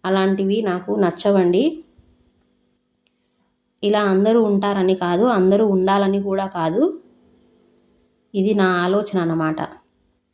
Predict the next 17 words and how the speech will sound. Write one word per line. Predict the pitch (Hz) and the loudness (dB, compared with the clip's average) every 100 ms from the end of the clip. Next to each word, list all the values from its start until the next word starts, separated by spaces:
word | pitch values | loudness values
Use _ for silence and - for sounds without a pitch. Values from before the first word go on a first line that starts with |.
| _ - | _ -6
చూడండి, | 202 190 180 254 | -2 0 0 -2
పార్సెల్స్ | 302 175 175 - 180 | 0 -2 -2 -4 -6
అయితే | 180 170 262 | -4 -2 -2
ఇలా | 262 175 294 - - _ _ _ _ | 0 0 -2 -6 -14 _ _ _ _
అందరికీ | 180 175 165 165 320 | -2 0 0 0 0
పంపించేస్తాం. | 349 170 165 175 - 170 170 - 143 196 - _ _ _ _ _ _ _ _ _ - - - | 0 -2 -4 -4 -6 -8 -8 -8 -10 -10 -20 _ _ _ _ _ _ _ _ _ -20 -20 -20
చీరలకు | - 233 226 196 190 269 | -8 -4 -2 -2 -2 0
ఇట్లా | 220 190 190 | -2 -2 -2
కుచ్చులు | 214 196 190 - 226 | -2 -6 -8 -6 -4
కూడా | 226 190 185 302 392 - _ _ _ _ | -4 -2 -2 -2 -4 -8 _ _ _ _
వేయిస్తామండి. | 196 180 190 190 175 170 170 175 285 381 - _ _ _ _ _ _ _ _ _ _ _ _ _ | -2 0 0 -2 -4 -2 -4 -4 -4 -4 -8 _ _ _ _ _ _ _ _ _ _ _ _ _
చూడండి, | 233 208 196 208 330 - _ _ _ _ _ _ _ - | -6 -2 0 -2 -2 -8 _ _ _ _ _ _ _ -6
ఏ | 208 214 | -2 2
డిజైన్ | 202 196 220 220 | 2 2 0 0
మీరు | 202 196 | -2 -2
చెప్పినా | 202 170 - 196 208 247 | -2 -4 -2 -2 -2 0
లేదంటే | 190 185 185 185 | 0 0 0 0